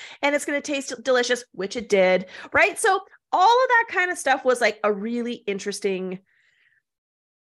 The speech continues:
in essence, kind of an experiment. It was really fucking expensive. I had to drive really far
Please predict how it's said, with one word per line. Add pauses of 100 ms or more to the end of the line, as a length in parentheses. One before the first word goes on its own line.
(260)
in
essence,
kind
of
an
experiment.
It
was
really
fucking
expensive. (280)
I
had
to
drive (360)
really
far